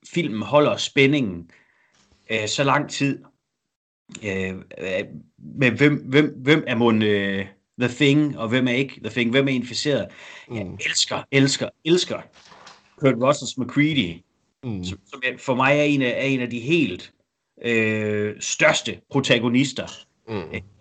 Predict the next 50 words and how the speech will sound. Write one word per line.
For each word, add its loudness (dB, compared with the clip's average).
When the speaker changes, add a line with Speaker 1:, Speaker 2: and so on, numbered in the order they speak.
Speaker 1:
inden, -4
inden 2
for -6
filmkunsten. 0
Jeg -2
synes -4
virkelig, 0
at, -2
at -4
han 0
gør, 0
han -6
gør 0
det -6
pissegodt -2
i -4
den -4
film, -4
øh, -4
den 2
gode 6
Russell. -2
Jeg, -4
jeg -4
synes 0
virkelig, 2
at -2
det 4
er, 0
det 0
er 4
en 2
af 4
mine 4
absolutte 2
yndlingsfilm. 4
Øh, -6
Speaker 2:
Men -2
det -10
er 6
Speaker 1:
på 0
Speaker 2:
jo -6
John, 6
det 4
er 6
jo 2
John 4
Carpenter, -4
det -6
her. -4